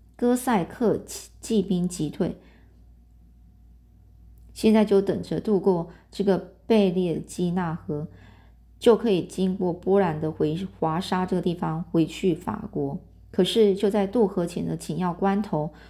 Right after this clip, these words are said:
不但要先将被烧毁的桥梁修复，而且俄军在这时候兵分三路，分别从东北南三面包抄，将法军围，围，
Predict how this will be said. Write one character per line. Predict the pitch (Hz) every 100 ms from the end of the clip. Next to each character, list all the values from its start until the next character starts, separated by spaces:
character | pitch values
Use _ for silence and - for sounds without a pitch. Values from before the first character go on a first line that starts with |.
| - - -
不 | 285
但 | 294
要 | 285 277
先 | 262 262 254
将 | 254 247 254 - _
被 | - 262
烧 | - 262 254
毁 | 254 165
的 |
桥 | 160 - 170
梁 | 170 170 165
修 | - - 208 214
复， | 226 - - - _ _
而 | 202
且 | 196 202 156 - -
俄 | - 202
军 | 202 196
在 | 196 190
这 | 185
时 | 180 170
候 | 190
兵 | 175 190 190
分 | 190 196
三 | 196 214 208
路， | 214 - 190 - _ -
分 | 247 262
别 | 226
从 | - 190 190
东 | - 254 262
北 | 254 185 160 -
南 | 160 147
三 | 165 190
面 | 180 180 156
包 | 160 156
抄， | - 165 170 - - -
将 | 190 190
法 | 196 180 -
军 | - 180 185 180
围， | 160 160
围， | 165 156 147